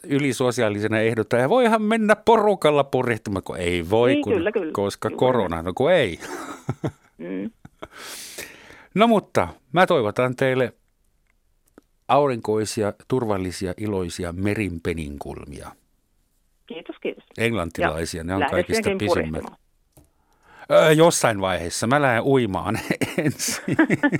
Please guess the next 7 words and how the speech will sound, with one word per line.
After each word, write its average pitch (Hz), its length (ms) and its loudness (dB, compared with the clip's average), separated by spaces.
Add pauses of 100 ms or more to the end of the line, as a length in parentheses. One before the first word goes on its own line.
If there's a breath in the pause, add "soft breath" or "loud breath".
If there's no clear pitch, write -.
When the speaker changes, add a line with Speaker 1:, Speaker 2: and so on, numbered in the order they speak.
(1000 loud breath)
Speaker 1:
Kiitos. 208 840 0 (840)
Speaker 2:
Kiitos. 202 340 -14 (3500)
Speaker 1:
Ja 156 180 4 (140)
seuraava 127 540 2
soittaja 135 540 -2
on 92 240 -4
valmiina. 87 600 -4